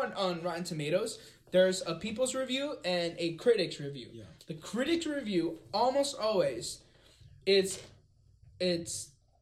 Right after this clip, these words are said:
Speaker 1: different from
Speaker 2: Mm-hmm.
Speaker 1: the people's review. If the po-, if the critics think the movie was very good, the people think the movie was bad. And then vice versa. If the people think the movie was good,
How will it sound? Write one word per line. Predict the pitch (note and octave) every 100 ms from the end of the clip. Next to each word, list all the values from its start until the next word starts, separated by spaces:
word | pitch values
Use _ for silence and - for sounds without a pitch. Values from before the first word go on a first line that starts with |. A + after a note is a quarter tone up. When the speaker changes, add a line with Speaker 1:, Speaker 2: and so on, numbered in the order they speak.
| D3+
Speaker 1:
different | G#3+ G#3+ A3+ E3+ - -
from | - G3 F3 E3
Speaker 2:
Mm-hmm. | D#3+ A2+ B2 - D#3+
Speaker 1:
the | F3 D#3+
people's | C#4 - E3
review. | D3 A2 A2+ - - - -
If | E3+ E3+ D#3
the | E3+
po-, | - G3+ A#3 -
if | F#3+ F3
the | F3 D#3+ D#3 D3 - - _ _ _ _ _ _ - -
critics | A#3+ B3+ A3+
think | A3+ A3 G#3
the | G3
movie | F#3+ F#3+
was | F3+ D#3+ D#3+ - - _
very | E3+ F#3 F#3+ E3+
good, | E3+ C4+ F#4+ - - _ _ _
the | E3+ G3
people | B3 C4+ B3
think | F#3+ F#3+
the | F3
movie | E3 D#3
was | D3 D3+
bad. | E3+ D3+ - - _ - -
And | F#3
then | F#3
vice | F#3+ F#3+
versa. | E4 E4+ E3 C#3+
If | F3
the | F#3
people | C4 C4 A3+
think | G#3+
the | F#3+
movie | F#3+ F#3
was | F3
good, | F3+ D4 C4